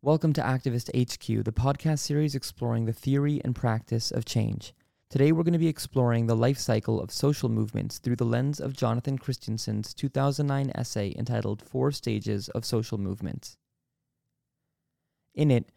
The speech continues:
Christensen develops a framework for understanding these strange, magnificent creatures that dominate the landscape of change.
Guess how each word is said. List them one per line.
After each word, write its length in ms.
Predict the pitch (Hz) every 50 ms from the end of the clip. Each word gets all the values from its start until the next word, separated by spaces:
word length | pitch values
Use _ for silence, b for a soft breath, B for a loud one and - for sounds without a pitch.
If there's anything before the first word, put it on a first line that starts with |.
| _ _ _ _ _
Christensen 540 | - - 185 - - 214 202 - - 180
develops 360 | 175 160 135 135 127 127 123 127
a 40 |
framework 480 | 120 - - 127 123 117 113 107 101 110
for 180 | - - - -
understanding 640 | - 131 127 123 - - - 147 151 139 123 117
these 160 | 110 110 113
strange, 580 | - - - - - 143 139 131 117 110 107 117
magnificent 640 | 117 110 110 110 117 131 151 - 165 - 160 147 -
creatures 440 | - - 135 127 - - 107 104
that 100 | - 107
dominate 380 | - 117 113 113 117 113 113 113
the 80 | - 110
landscape 480 | 110 110 113 113 - - 120 113 110
of 160 | - 113 -
change. 520 | - - - 107 107 - - - - -